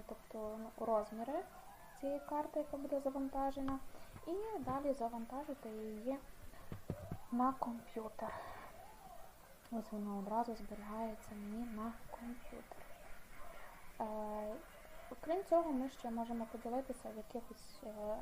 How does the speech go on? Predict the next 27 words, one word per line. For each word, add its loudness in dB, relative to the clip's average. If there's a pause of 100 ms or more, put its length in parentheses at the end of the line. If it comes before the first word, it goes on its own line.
(200)
соціальних 2
мережах 6
створеною 2
картою 0
або 6
перекинути -2 (120)
комусь -4
на -2
електронну -4
пошту. -6 (1000)
Е, 4 (600)
це 6
не 4
займає 2
багато -2 (100)
часу, 4 (220)
навіть 2
якихось -4
декілька -2
хвилин, 0
е, 0 (540)
на 2
уроці 4
ми 4
можемо -2
виділити 4
на, 0